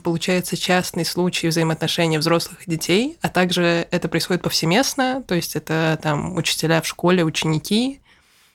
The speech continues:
это какие-то старшие и младшие дети или старшие и младшие родственники. Вот у меня есть братья, у меня есть очень смешная племянница, ей, э,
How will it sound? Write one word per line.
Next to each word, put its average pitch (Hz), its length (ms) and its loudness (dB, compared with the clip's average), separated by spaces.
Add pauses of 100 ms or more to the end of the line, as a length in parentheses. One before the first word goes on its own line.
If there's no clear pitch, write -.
это 180 220 4
какие-то 170 600 2
старшие 180 540 2
и 175 40 2
младшие 170 440 0
дети 185 440 0
или 180 260 0
старшие - 480 -2
и - 20 2
младшие 165 340 -2
родственники. 175 840 0 (720)
Вот 196 180 4
у 180 40 4
меня 175 220 4
есть 175 560 0
братья, 247 580 0 (180)
у 196 60 2
меня 165 200 4
есть 185 440 0
очень - 180 0
смешная 175 560 0
племянница, 175 1120 0 (140)
ей, 170 380 0 (140)
э, 165 300 2